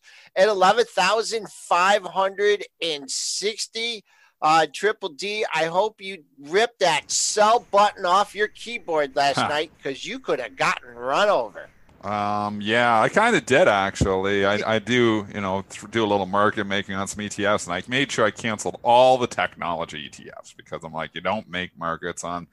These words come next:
Speaker 2: when the news hits." And then, of course, I forgot one out there, and I did get picked off. It was a growth E T F, and as soon as Apple reported and I got filled, I was like, "Oh."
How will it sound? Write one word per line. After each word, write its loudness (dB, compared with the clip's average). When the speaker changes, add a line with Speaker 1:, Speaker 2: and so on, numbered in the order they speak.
Speaker 2:
when -6
the -6
news -2
hits." -4
And -8
then, 0
of 0
course, 4
I 6
forgot 4
one 2
out -6
there, -4
and -6
I -6
did -2
get -2
picked -6
off. -4
It -12
was -8
a -12
growth 0
E -8
T -8
F, -4
and -14
as -8
soon -8
as -6
Apple -2
reported -8
and -
I -10
got -8
filled, -6
I -4
was -12
like, -6
"Oh." -8